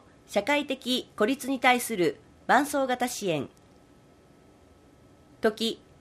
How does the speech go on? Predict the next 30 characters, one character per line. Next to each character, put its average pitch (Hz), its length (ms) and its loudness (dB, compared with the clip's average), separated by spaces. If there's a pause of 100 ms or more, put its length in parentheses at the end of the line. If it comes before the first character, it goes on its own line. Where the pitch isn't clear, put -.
(140)
一 247 220 -4
月 339 200 2
二 302 140 0
十 226 140 -2
八 202 240 -6
日 196 440 -2
火 - 120 0
曜、 208 360 4 (440)
十 320 180 2
四 269 100 2
時 208 120 -4
か 175 100 4
ら 156 240 4
十 269 180 -2
五 214 120 0
時 185 100 -6
三 185 220 0
十 220 120 -2
分。 160 380 -6 (680)
会 233 180 6
場、 220 380 4 (100)
十 311 180 2
三 247 240 2
時 175 80 -2
三 185 220 0
十 208 140 -4
分。 160 340 -6 (960)
と 202 80 2
こ 233 160 0
ろ、 208 280 6